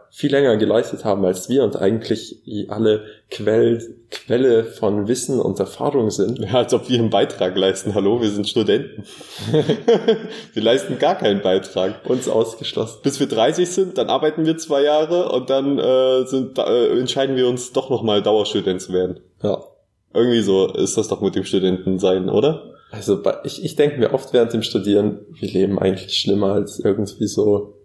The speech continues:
Speaker 1: so Assis oder so <laughs> teilweise.
Speaker 2: Nein, das stimmt doch gar nicht. Wir
Speaker 1: Nein.
Speaker 2: leben doch voll gut.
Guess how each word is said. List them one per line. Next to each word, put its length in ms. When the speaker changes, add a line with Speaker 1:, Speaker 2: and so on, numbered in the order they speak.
Speaker 1:
so 220
Assis 400
oder 300
so 200
<laughs> 160
teilweise. 520
Speaker 2:
Nein, 160
das 100
stimmt 220
doch 160
gar 180
nicht. 140
Wir 80
Speaker 1:
Nein. 100
Speaker 2:
leben 160
doch 80
voll 220
gut. 240